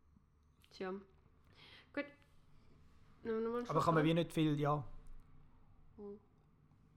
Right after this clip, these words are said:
Speaker 2: Ich finde, geschmacklich kannst du wieder nicht so viel darüber sagen. Es ist sauber, es ist typisch Saison, du hast nur die speziellen Juniper, schmecke ich jetzt, das Wacholderige schmecke ich gar nicht.
Speaker 1: Mhm.
Speaker 2: Es hat so etwas Zitrus, so Zitrals.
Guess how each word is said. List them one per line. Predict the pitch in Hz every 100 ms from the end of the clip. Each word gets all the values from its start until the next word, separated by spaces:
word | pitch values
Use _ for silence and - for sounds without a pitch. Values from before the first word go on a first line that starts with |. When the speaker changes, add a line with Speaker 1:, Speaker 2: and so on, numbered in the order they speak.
| - - - - - - - _ - -
Speaker 2:
Ich |
finde, | 131 131
geschmacklich | - 147 160 143
kannst | 123
du | 147
wieder | 147
nicht | 147
so | -
viel | 139
darüber | 131 131 113
sagen. | 135 127 123
Es | 110
ist | 123 - - - _ -
sauber, | - 175 185 185 202
es | 143
ist | 127 -
typisch | 147 127 -
Saison, | 160 151 165 156
du | 143
hast | 127
nur | 131
die |
speziellen | 127 135 - 143 - - - -
Juniper, | 165 180 170 160
schmecke | 151 147 147
ich | 143
jetzt, | - -
das | - -
Wacholderige | 147 123 160 156 151 143
schmecke | 143 -
ich |
gar | 143 147
nicht. | 156 156 - 110
Speaker 1:
Mhm. | 139 202
Speaker 2:
Es | 127
hat | 135
so | -
etwas | 139 139 - - -
Zitrus, | 170 - - 165 156 -
so | - 147
Zitrals. | - - 143 147 151 151 -